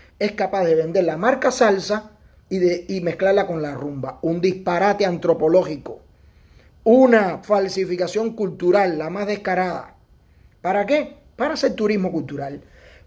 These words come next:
para prostituirse como se prostituye el sistema cubano, que necesita vivir del extranjero, del capitalismo, que se queja y oriquea por el bloqueo económico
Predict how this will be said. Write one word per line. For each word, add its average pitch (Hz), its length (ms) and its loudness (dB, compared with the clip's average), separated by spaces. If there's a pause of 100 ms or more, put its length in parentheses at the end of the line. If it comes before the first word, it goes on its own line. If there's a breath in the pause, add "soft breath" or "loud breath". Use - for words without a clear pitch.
(120)
para 226 360 6
prostituirse 226 840 2
como 208 160 -2
se 196 160 0
prostituye 190 640 2
el 190 100 2
sistema 240 520 2
cubano, 208 560 2 (500 loud breath)
que 202 180 6
necesita 196 1040 -2
vivir 202 580 -2 (160)
del 190 540 4
extranjero, 170 520 0
del 170 180 2
capitalismo, 165 800 -2 (280 soft breath)
que 220 160 4
se 208 220 0
queja 247 340 6
y 233 100 4
oriquea 214 800 4 (600 soft breath)
por 233 240 8
el 202 400 -4 (760)
bloqueo 202 560 4
económico 208 840 -2